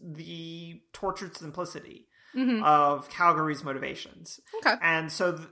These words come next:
Speaker 1: that never bothered me. And I, I really enjoyed that, even as the show sort of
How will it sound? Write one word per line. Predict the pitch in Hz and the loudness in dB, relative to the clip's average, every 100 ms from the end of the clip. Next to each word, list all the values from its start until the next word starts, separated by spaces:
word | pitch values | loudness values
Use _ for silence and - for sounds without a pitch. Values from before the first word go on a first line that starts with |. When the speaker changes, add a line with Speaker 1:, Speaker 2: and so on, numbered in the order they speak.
| 170 | -4
Speaker 1:
that | 160 202 208 - 185 | 8 8 8 4 -4
never | 170 175 175 170 156 | -4 0 2 2 4
bothered | 139 135 135 | 4 2 -2
me. | 135 127 | -10 -4
And | 151 | 4
I, | 180 185 | 6 6
I | 160 - 175 | 4 2 2
really | 170 170 165 156 151 | 2 0 0 -2 -4
enjoyed | 139 147 147 | -6 -4 -2
that, | 139 139 - - _ _ | -2 -2 -4 -12 _ _
even | 139 202 180 196 | -8 -6 -2 0
as | 180 170 - | 2 0 -2
the | 156 | -4
show | - 160 | -2 -2
sort | 151 180 151 | -2 -2 -2
of | 147 | -2